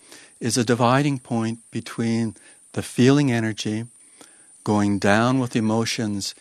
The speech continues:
into the lower chakras and ego attachment and involvement, compared to that aspiration, that lifting up with devotion,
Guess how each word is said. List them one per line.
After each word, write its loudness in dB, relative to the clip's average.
into -2
the 0
lower 4
chakras -4
and -4
ego 0
attachment -4
and -4
involvement, -4
compared 0
to 0
that -2
aspiration, 4
that -4
lifting -4
up -6
with 0
devotion, 0